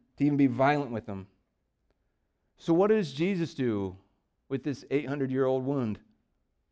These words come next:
Well, he walks straight into the heart of it, doesn't he? He just walks right through the center,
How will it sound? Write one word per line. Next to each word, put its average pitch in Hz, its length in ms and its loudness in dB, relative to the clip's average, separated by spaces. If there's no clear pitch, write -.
Well, 131 100 -8
he 135 120 -2
walks 131 340 -4
straight 135 240 -8
into 123 140 -4
the 110 80 -2
heart 117 160 -2
of 95 100 -4
it, 90 80 -8
doesn't 98 180 -6
he? 92 80 -8
He - 1700 -20
just - 120 -20
walks 92 340 -8
right 110 380 -4
through 107 120 -10
the 101 60 -12
center, 98 440 -8